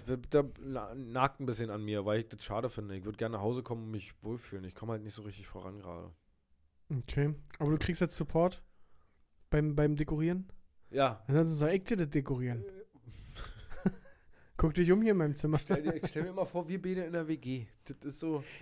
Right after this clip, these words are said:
Speaker 2: Ja, aber das Ding, ich hab ja in der W G gewohnt und da hatte ich keine Gardinen und so. Da hatte ich auch so ein Rollo halt davor, damit's nicht, also das war alles sehr funktional.
Speaker 1: Ja, ja.
Speaker 2: Und das war für mich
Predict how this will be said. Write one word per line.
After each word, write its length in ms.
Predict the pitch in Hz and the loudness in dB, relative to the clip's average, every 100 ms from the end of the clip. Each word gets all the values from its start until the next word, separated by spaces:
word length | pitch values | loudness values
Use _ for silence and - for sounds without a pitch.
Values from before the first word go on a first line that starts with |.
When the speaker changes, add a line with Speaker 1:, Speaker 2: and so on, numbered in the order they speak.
| - | 4
Speaker 2:
Ja, 140 | 165 | 8
aber 100 | 240 | 10
das 120 | 254 202 | 8 4
Ding, 120 | 247 | 2
ich 140 | 202 | 4
hab 120 | 226 | 6
ja 140 | 285 262 | 6 6
in 60 | 226 | 6
der 140 | 208 | 4
W 80 | 190 | 4
G 140 | 196 | 4
gewohnt 440 | 185 170 233 262 - | 4 4 4 2 2
und 300 | 196 180 180 | 0 2 4
da 160 | 139 | 4
hatte 180 | 170 277 | 2 -2
ich 240 | - 208 | -4 -2
keine 300 | - 175 180 | 2 4 4
Gardinen 480 | 165 151 139 170 170 | 4 4 4 2 2
und 100 | 156 147 | 0 0
so. 100 | 156 | 2
Da 100 | 147 | 2
hatte 140 | 170 | 0
ich 100 | 185 | -2
auch 120 | 196 | 0
so 100 | 190 | 2
ein 60 | 180 | 4
Rollo 500 | 151 165 214 190 123 - | 4 8 10 8 4 -2
halt 160 | 143 | 0
davor, 240 | 143 139 147 | 0 2 2
damit's 260 | 139 143 | 2 -2
nicht, 240 | 160 143 - - - - | -4 -4 -8 -18 -20 -2
also 140 | 147 | 2
das 100 | 160 | 4
war 80 | 165 | 6
alles 200 | 165 165 | 6 6
sehr 120 | 175 | 6
funktional. 720 | - 196 185 175 170 175 135 - - | 6 2 2 4 4 4 2 0 2
Speaker 1:
Ja, 200 | 139 165 | 8 8
ja. 200 | 147 101 - - | 8 0 -8 6
Speaker 2:
Und 400 | 170 185 170 - - - - | 8 8 4 -6 -16 -20 -2
das 180 | 143 | 2
war 160 | 147 185 | 6 6
für 160 | - 214 | 6 6
mich 400 | 208 233 - | 6 4 0